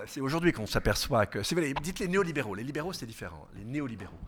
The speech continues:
Les libéraux, ils restent dans un cadre étatique, c'est très différent. Euh, moi j'en ai ri-, j'ai rien contre les libéraux, les néolibéraux, c'est pas pareil. Parce qu'ils ont fait sauter ce cadre étatique et ça change tout, c'est ce que je viens d'essayer de vous dire. Non, ce sont les nazis. Ce sont les nazis.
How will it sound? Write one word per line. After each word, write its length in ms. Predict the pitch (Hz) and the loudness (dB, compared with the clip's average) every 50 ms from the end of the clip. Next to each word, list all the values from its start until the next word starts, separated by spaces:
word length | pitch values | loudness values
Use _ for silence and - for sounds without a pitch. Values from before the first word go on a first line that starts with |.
| - - - - - - - - | -14 -14 -14 -14 -14 -16 -16 -14
Les 160 | - 110 117 | -10 -6 -2
libéraux, 340 | 131 131 104 104 110 143 165 | -2 -2 -2 -2 -2 -2 -2
ils 60 | 135 | 0
restent 180 | - 143 151 120 | 0 0 -2 -2
dans 160 | 120 110 92 | -4 -6 -6
un 60 | 107 | -6
cadre 180 | 104 - 117 98 | -6 -6 -6 -6
étatique, 480 | 101 95 - 90 - - - - - - - | -8 -8 -10 -12 -12 -14 -18 -20 -20 -20 -20
c'est 160 | - - - | -20 -16 -12
très 160 | - - 110 92 | -6 -4 -4 -4
différent. 380 | - - - 104 85 80 - - - - - - - - - - - - - _ - - | -2 -2 -2 -2 -2 -2 -6 -10 -16 -20 -20 -20 -20 -20 -20 -20 -20 -20 -20 _ -20 -20
Euh, 20 | - - | -16 -10
moi 120 | 117 147 156 | -6 -4 -2
j'en 100 | 139 117 | -2 -2
ai 60 | 90 | -2
ri-, 140 | 87 117 - | -4 -4 -4
j'ai 100 | - 107 | -2 0
rien 160 | 104 131 151 | 2 4 4
contre 220 | 131 107 101 - - | 2 2 0 2 2
les 100 | 101 98 | 2 2
libéraux, 440 | 92 95 90 92 87 87 85 87 - - | 4 6 6 4 4 2 -2 -4 -4 -2
les 120 | 78 - 98 | 0 2 6
néolibéraux, 500 | 107 143 156 135 113 98 92 90 90 90 | 8 10 10 10 8 6 4 2 0 -2
c'est 100 | - - | -4 2
pas 80 | 113 - | 6 8
pareil. 220 | - 87 85 85 - - - - - | 8 8 6 2 -8 -14 -20 -20 -20
Parce 140 | - - - | -10 -6 -2
qu'ils 140 | 123 98 | -2 0
ont 60 | 101 82 | 0 -2
fait 240 | - - 90 85 - | -2 -4 -6 -6 -4
sauter 360 | - - - - - - 101 | 6 10 10 10 10 8 4
ce 160 | - - - | 0 0 -6
cadre 340 | - - - - - 92 87 | -10 -10 -6 -4 -2 -2 -2
étatique 380 | 90 - 90 85 - - - - | -2 -2 -4 -6 -6 -8 -10 -8
et 20 | |
ça 140 | - - 90 | -4 0 2
change 200 | - 98 92 - | 6 10 12 12
tout, 120 | - - | 12 12
c'est 80 | - - | 12 12
ce 40 | - | 6
que 100 | - 90 | 0 0
je 120 | 87 101 | 0 2
viens 80 | 98 90 - - - - - - - - - - | 0 0 -2 -8 -12 -12 -12 -12 -14 -12 -4 0
d'essayer 200 | - - - 110 | 2 4 6 8
de 80 | 98 104 | 10 10
vous 60 | - | 10
dire. 40 | 165 | 12
Non, 120 | 190 247 | 12 12
ce 100 | - - | 12 12
sont 80 | - 170 | 12 12
les 120 | 175 160 | 12 8
nazis. 300 | 147 147 131 123 135 139 - - - - - - - - - - - - - - - - - - - - - - - _ _ - - - - - | 8 6 8 6 8 8 10 10 10 10 8 8 8 8 8 8 8 8 8 8 8 8 8 6 2 -2 -4 -6 -10 _ _ -20 -20 -20 2 8
Ce 120 | - 127 | 10 12
sont 180 | - - 147 165 | 12 12 12 12
les 100 | 156 151 | 12 10
nazis. 320 | 147 131 120 117 123 123 | 10 8 8 6 4 0